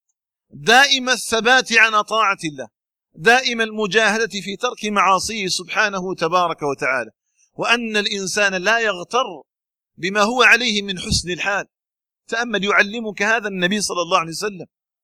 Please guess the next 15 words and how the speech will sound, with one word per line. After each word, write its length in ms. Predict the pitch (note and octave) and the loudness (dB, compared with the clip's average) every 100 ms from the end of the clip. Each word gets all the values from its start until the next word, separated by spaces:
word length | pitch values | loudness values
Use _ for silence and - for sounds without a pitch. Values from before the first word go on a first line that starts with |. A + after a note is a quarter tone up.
| _ _ _ _ _ | _ _ _ _ _
ولهذا 460 | - E3+ F#3+ A3 G3+ | -2 0 4 4 2
تصور 580 | F#3+ G3 B3+ B3 A3+ G#3+ | -2 -4 -2 0 0 0
نبيك 540 | G3+ G3+ B3 A3 - | 0 0 0 -2 -4
صلى 260 | G#3 A3+ A3 | -6 -6 -6
الله 240 | G#3 G#3+ | -2 2
عليه 140 | G3 G#3 | 2 0
وسلم 300 | F3 G3 G#3 | -4 -6 -10
يدعو 640 | G3+ C4 D4+ A#3+ A3 A#3 | 0 4 4 2 -6 -4
بهذا 420 | G3 G3+ G#3 G#3+ G3 | -2 -2 0 0 0
الدعاء، 460 | E3 F3+ F#3+ F#3+ - _ _ _ _ _ _ _ _ _ | -2 -2 0 -2 -6 _ _ _ _ _ _ _ _ _
هل 200 | F3 F#3+ | -4 2
يدعو 380 | A#3 A#3 A3 G3 | 4 4 2 0
بلسانه 880 | F3 A3 G#3+ G3 A3 A#3 G3+ D3+ C3+ _ _ _ _ _ _ | 0 -2 -2 2 2 4 0 -4 -10 _ _ _ _ _ _
دون 240 | C3+ F#3+ G3 | 0 2 2
أن 520 | G#3+ G3+ F#3+ E3+ | 2 0 -2 -10